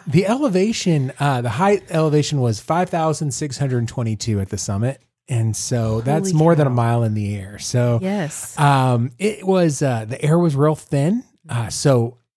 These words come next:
Speaker 1: about a mile in, I got a stitch. You, you ever get a stitch in your <laughs> side?
Speaker 2: Well, I don't run, but yeah, I know what you're talking
Speaker 1: You know,
Speaker 2: about.
Speaker 1: you remember those. I remember those from gym class. You get a stitch in your side. So I had one of those.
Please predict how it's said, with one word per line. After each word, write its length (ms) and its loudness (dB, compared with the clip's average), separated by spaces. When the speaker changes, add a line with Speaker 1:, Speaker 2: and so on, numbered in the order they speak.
Speaker 1:
about 220 0
a 40 0
mile 440 2
in, 100 0
I 60 -2
got 140 -8
a 60 -14
stitch. 500 -4
You, 100 4
you 160 -2
ever 100 -2
get 120 -2
a 80 -2
stitch 440 -6
in 120 -6
your 140 0
<laughs> 20 -
side? 260 -2
Speaker 2:
Well, 100 0
I 100 4
don't 200 2
run, 240 2
but 100 0
yeah, 160 0
I 60 -2
know 80 -2
what 160 -6
you're 100 4
talking 120 4
Speaker 1:
You 60 4
know, 40 2
Speaker 2:
about. 100 -2
Speaker 1:
you 100 2
remember 240 4
those. 380 2
I 60 2
remember 260 4
those 200 0
from 120 -4
gym 220 0
class. 400 0
You 80 -2
get 100 2
a 60 2
stitch 320 -2
in 80 0
your 100 -2
side. 280 0
So 100 0
I 40 2
had 180 0
one 120 0
of 80 2
those. 240 0